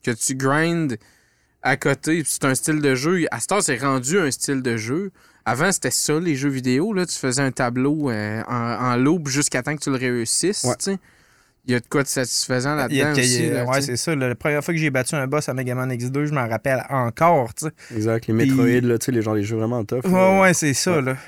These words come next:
Speaker 2: Même, euh, Mario, là, il y avait des, il y avait des, il y avait des levels vraiment tough, là.
Speaker 1: Ouais.
Speaker 2: Mais c'était le fun. Quand, puis il y a un rush, là, tu sais, euh,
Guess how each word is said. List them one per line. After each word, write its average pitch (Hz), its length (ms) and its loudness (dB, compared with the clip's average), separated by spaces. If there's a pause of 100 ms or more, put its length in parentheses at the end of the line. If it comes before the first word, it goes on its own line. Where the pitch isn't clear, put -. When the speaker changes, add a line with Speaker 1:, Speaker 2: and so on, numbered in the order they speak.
(720)
Speaker 2:
Même, 117 180 4
euh, 95 680 0
Mario, 107 400 0
là, 110 160 0
il 104 60 -2
y 101 60 -2
avait 95 140 -4
des, 95 80 -4
il 92 60 -4
y 95 80 -4
avait 95 100 -4
des, 90 220 -4 (440)
il 101 40 -6
y - 20 -2
avait 95 100 -2
des 101 100 0
levels 98 240 0
vraiment 104 360 -2
tough, - 240 -8
là. - 100 -12 (720)
Speaker 1:
Ouais. 160 100 -2 (160)
Speaker 2:
Mais 104 100 0
c'était - 180 -4
le 90 40 -6
fun. 139 300 0
Quand, - 160 -4
puis 113 240 -2 (420)
il 113 60 -4
y 113 40 0
a 110 80 2
un 104 160 2
rush, 113 320 -4
là, 165 120 -4
tu - 160 -14
sais, 113 100 2
euh, 92 240 -2